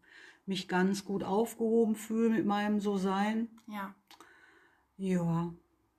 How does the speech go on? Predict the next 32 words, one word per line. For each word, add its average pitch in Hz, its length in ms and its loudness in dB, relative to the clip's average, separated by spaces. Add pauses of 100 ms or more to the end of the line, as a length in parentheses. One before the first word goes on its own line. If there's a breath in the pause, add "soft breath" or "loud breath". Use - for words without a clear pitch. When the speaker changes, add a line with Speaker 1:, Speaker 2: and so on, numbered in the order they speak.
(300)
Speaker 2:
Das - 160 -20
Gefühl 196 200 -10
Speaker 1:
Genau. 190 120 -2
Speaker 2:
von 214 160 0
Geborgenheit 208 540 -2
und 190 80 -12
Sicherheit 196 480 -14
und 196 120 -14
Speaker 1:
Das - 80 -18
Gefühl 208 320 -4
von 185 200 0
Geborgenheit, 214 720 0
von 190 180 -6
Sicherheit, 180 580 -4
genau. 180 220 -2
Speaker 2:
Frieden 170 340 -2
und 190 160 -12
Liebe 190 120 -2
Speaker 1:
Und - 100 -2
Speaker 2:
in 190 120 -6
sich 214 120 0
zu 214 60 6
Speaker 1:
genau, 170 320 4
Speaker 2:
spüren, 196 220 -6
Speaker 1:
ja, 190 40 2
Speaker 2:
ja. 170 160 2
Speaker 1:
genau. 165 520 -2
Speaker 2:
Ja. 190 280 -10
Speaker 1:
Ja. 208 160 -2
Speaker 2:
Das 185 80 2
ist 185 140 0
ja, 214 200 -2